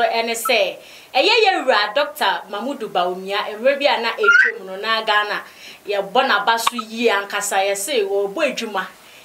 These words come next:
Ɛnɛ, ɔpɛ sɛ ɔkyerɛ Ghanafoɔ sɛ, a, ɛnɛ deɛ, wɔnyɛ driver, na mmom, ɔyɛ mate. Na ansa na yɛbɛgye w'adwenkyerɛ no, yɛnkɔ ne yɛnkɔhwɛ video wei sɛ yɛba a,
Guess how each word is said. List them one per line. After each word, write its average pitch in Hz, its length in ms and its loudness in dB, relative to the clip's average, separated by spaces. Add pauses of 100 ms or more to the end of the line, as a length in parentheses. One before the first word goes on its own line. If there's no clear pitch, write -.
(120)
Ɛnɛ, 320 300 2
ɔpɛ 339 240 4
sɛ 359 240 2
ɔkyerɛ 311 240 0
Ghanafoɔ 262 560 2
sɛ, 262 160 -2
a, 214 300 2
ɛnɛ 277 180 0
deɛ, 196 260 -2
wɔnyɛ 240 380 4
driver, 226 360 2 (100)
na 247 100 0
mmom, 214 240 -2
ɔyɛ 208 320 -2
mate. 240 300 0 (260)
Na 247 100 2 (200)
ansa 320 200 0
na 269 140 2
yɛbɛgye 262 260 2
w'adwenkyerɛ 214 640 -2
no, 233 60 -2 (160)
yɛnkɔ 302 140 2
ne 294 80 2
yɛnkɔhwɛ 294 400 2
video 220 320 2
wei 202 160 4
sɛ 202 240 -4
yɛba 202 180 0
a, 196 240 2